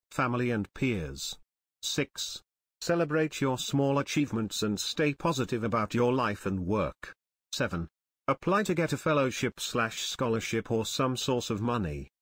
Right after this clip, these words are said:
Eight. Make most of your resources and check the facilities in your college slash university. Nine.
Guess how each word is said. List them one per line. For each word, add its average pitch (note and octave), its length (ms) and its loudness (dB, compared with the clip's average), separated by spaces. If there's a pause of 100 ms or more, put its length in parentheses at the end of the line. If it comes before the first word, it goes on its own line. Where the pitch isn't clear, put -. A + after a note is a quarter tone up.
(260)
Eight. B2+ 460 -2 (400)
Make D3+ 300 2
most D3+ 340 2
of C#3+ 100 2
your C#3+ 140 2
resources B2 720 0
and A#2+ 160 0
check - 320 -2
the A2 100 -2
facilities A2 680 -2
in A2+ 100 2
your A#2+ 260 2
college A#2 460 -2
slash G#2+ 420 0
university. G#2 840 -2 (400)
Nine. G#2+ 480 -2